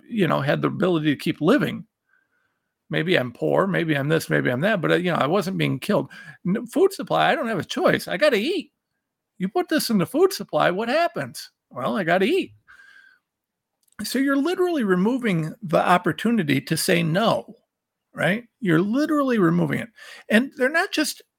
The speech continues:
removing the opportunity for people to say no by putting vaccines in the food supply, but they're doing it without telling anybody. It's super sneaky, super under the radar.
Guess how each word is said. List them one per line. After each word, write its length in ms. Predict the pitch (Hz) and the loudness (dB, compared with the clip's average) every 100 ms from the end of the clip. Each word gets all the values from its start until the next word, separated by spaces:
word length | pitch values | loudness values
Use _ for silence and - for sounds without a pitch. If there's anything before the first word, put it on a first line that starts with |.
| _ | _
removing 640 | 170 165 170 208 262 220 170 | -4 0 0 0 0 0 0
the 100 | 156 | 2
opportunity 560 | 156 - 147 165 147 | 0 0 -4 0 2
for 160 | 139 - | 0 -2
people 360 | - 160 156 131 | -2 0 2 0
to 80 | |
say 240 | - - 131 | 0 -2 -2
no 260 | 131 165 | 0 0
by 180 | - - | 0 -4
putting 480 | - - 160 139 127 - | -4 -2 0 0 -4 0
vaccines 600 | 143 131 - 151 139 131 | 2 2 -2 -2 0 -2
in 80 | 117 | -4
the 80 | |
food 260 | - 226 311 | 0 0 2
supply, 500 | 143 - 110 107 127 - - - - | -2 -2 -2 -2 -6 -12 -20 -20 -4
but 120 | 214 214 | -4 -2
they're 140 | 262 | -4
doing 380 | 233 285 359 302 | 0 -2 0 -2
it 100 | 214 | -2
without 400 | 214 233 247 240 | -2 0 0 -2
telling 460 | - 339 392 254 | -4 0 2 2
anybody. 400 | 123 131 110 139 | 2 -2 -2 0
It's 120 | 170 - | 0 0
super 380 | - 320 339 | 0 0 0
sneaky, 560 | 302 - 302 320 - 277 | -2 -2 -2 -2 0 0
super 420 | - 277 - 269 - | 0 -2 -4 -6 0
under 220 | 233 269 | 0 0
the 100 | 214 | -2
radar. 540 | 175 233 208 131 101 | -2 -2 0 0 -2